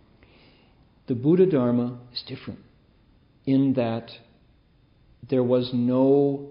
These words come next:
revelation. They weren't given to the Buddha. Where do they come from? Where did this wisdom come from? It came from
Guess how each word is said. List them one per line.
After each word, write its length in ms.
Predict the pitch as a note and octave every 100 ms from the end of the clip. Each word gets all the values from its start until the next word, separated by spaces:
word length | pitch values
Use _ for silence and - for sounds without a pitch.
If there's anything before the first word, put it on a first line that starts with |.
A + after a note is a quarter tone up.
| -
revelation. 800 | A2+ B2 B2 B2 A#2 A2+ - - - _ -
They 100 | A#2
weren't 580 | A2+ B2 A#2+ - B2
given 560 | A2 C#3 B2+ A2 G#2 A#2+ - -
to 440 | B2+ B2 A#2 A#2+ -
the 80 | G#2+
Buddha. 440 | A2+ D3+ A#2 F2+ - - _ _ _ _ _ _ _ _ _ _ _ _ _ _ _ _ _ _ _ _ _ -
Where 120 | D3
do 60 | C#3
they 120 | C3+
come 220 | D3 C#3
from? 260 | - A2+ - - -
Where 180 | C3
did 100 | C3
this 220 | B2 A2 - - _ _ _ -
wisdom 600 | A2+ C#3+ C3 - A2 A2 - _
come 240 | - F#3+ F#3+
from? 280 | G#2+ A2 - - _ _ _
It 160 | A#2+ A#2
came 400 | - C#3 C#3+ C#3+
from 560 | B2+ B2 A#2+ B2 A#2+